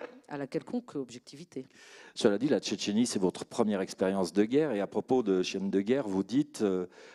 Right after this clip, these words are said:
Speaker 2: À moi qui n'avais fréquenté la guerre que dans les livres d'histoire, elle a, elle a pris son poids de cruauté, de désespoir et de mort. » Donc ça change forcément les choses, ça ne vous empêche pas de repartir très vite en Afghanistan, puis en Irak.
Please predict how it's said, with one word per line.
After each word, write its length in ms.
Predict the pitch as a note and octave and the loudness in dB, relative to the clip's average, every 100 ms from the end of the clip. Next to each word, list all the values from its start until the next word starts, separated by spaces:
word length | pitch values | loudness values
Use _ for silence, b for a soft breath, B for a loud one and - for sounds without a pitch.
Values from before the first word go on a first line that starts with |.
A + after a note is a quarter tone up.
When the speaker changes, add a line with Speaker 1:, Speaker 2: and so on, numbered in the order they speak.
| B | B
Speaker 2:
À 100 | - | -2
moi 120 | A2+ C3+ | 0 0
qui 120 | B2 | 0
n'avais 200 | A2 A2 | 0 0
fréquenté 440 | A#2 A2 A2 C#3 | -2 -4 -2 0
la 100 | A2 | -2
guerre 260 | G#2+ B2 - | 0 -2 0
que 180 | A2+ G2+ | 0 2
dans 160 | G#2 | 0
les 120 | G#2 | -4
livres 220 | G#2 A#2+ G#2 | -4 -4 -4
d'histoire, 480 | G2+ - C#3+ D3 | -8 -2 0 0
elle 80 | A2+ | -2
a, 160 | G#2 - _ _ _ _ _ - | -4 -6 _ _ _ _ _ -10
elle 160 | G#2 A2 | -4 -2
a 320 | A#2 A2 G2 | 0 0 -4
pris 260 | - D3+ | -6 -8
son 240 | D3 B2+ A#2 | -4 -2 -2
poids 300 | - C#3 C#3 | 2 0 0
de 140 | G2+ | -4
cruauté, 520 | G2+ - D3+ C3 - | -6 0 2 2 0
de 100 | - | -2
désespoir 600 | G2+ G#2+ A2 G#2+ B2 B2+ - | -2 0 -2 -2 -2 -2 -4
et 100 | G#2+ | -6
de 120 | G2 | -4
mort. » 500 | G2+ A2 A#2 F2+ - B B B B - | -2 2 2 0 -6 B B B B -8
Donc 160 | G#2 - | -6 -4
ça 120 | G2+ | -6
change 280 | - A#2+ - | -6 -6 -6
forcément 420 | A2 - G2+ G2 | -8 -6 -4 -2
les 120 | G2 | -2
choses, 260 | - F#3 G3+ | 0 0 0
ça 100 | A2+ | -6
ne 40 | |
vous 100 | G#2 | -4
empêche 280 | G2 - F2+ | -4 -4 -8
pas 160 | - D3+ | -6 -6
de 80 | |
repartir 440 | G2+ - - - A#2 | -6 -10 -14 -14 -14
très 160 | - | -12
vite 300 | F#2 A2+ - - | -10 -12 -14 -10
en 140 | A2 A2 | -6 -6
Afghanistan, 580 | F#2 F#2+ F2 - C#3+ - | -6 -8 -10 -10 -12 -10
puis 140 | A2+ | -8
en 140 | F#2+ | -8
Irak. 400 | F#2+ F#2+ D3 - | -8 -10 -12 -16